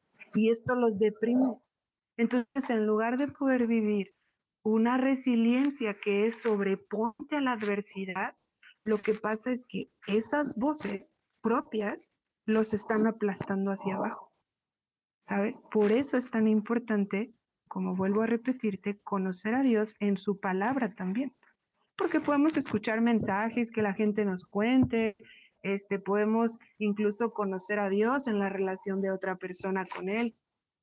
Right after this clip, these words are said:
Pero la realidad, te podría decir que, que la mejor forma de vivir una resiliencia integral tiene que ver mucho cuando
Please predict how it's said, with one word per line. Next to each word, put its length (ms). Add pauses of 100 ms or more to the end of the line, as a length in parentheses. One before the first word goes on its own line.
(180)
Pero 220
la 160
realidad, 540 (180)
te 100
podría 380
decir 460 (360)
que, 380
que 520 (440)
la 260
mejor 560
forma 520 (120)
de 280
vivir 440
una 260
resiliencia 1160 (600)
integral 720 (1300)
tiene 380
que 140
ver 160
mucho 580
cuando 480